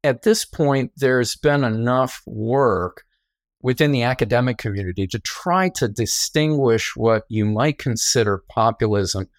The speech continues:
from simply having a popular candidate who connects well with people and maybe takes some views that are a little unconventional or that aren't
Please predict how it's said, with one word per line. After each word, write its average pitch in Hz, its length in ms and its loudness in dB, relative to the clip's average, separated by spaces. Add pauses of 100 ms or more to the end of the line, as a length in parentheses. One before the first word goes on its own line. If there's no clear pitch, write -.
(460)
from 135 520 0 (220)
simply 147 680 0
having 127 280 0
a 104 60 -4
popular 120 540 -2
candidate 98 600 -2 (380)
who 98 380 0 (160)
connects 131 520 0
well 104 360 2
with - 260 -6
people 85 600 -4
and 85 320 -4 (480)
maybe 131 500 0
takes 151 400 0
some 113 240 0
views 120 520 0
that 113 120 0
are 110 120 2
a 113 60 0
little 110 240 2
unconventional 110 1200 0
or - 240 -12
that 95 140 -2
aren't 107 320 4